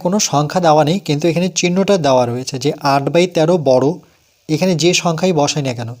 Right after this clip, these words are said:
কিন্তু আটের থেকে কম হতে হবে, কেন হর দুটো সমান, এটা কিন্তু নয় বসাতে পারি, নাহলে চিহ্নটা কিন্তু ঘুরে যাবে, কিন্তু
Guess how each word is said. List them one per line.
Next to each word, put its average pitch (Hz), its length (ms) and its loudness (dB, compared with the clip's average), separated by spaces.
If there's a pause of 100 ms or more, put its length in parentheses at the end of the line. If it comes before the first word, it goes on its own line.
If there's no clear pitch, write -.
(140)
কিন্তু 135 240 -4 (800)
আটের 185 260 0 (140)
থেকে 190 220 0 (680)
কম 160 260 6
হতে 135 180 -4
হবে, 123 200 -6
কেন 139 100 0 (120)
হর 135 180 2 (140)
দুটো 180 160 2 (100)
সমান, 151 240 0 (180)
এটা 151 160 0
কিন্তু 170 240 0
নয় 170 240 4
বসাতে 165 300 0
পারি, 131 180 -2
নাহলে 143 180 0 (100)
চিহ্নটা 156 340 0
কিন্তু 180 200 0
ঘুরে 156 180 2
যাবে, 123 180 -4
কিন্তু 143 160 -4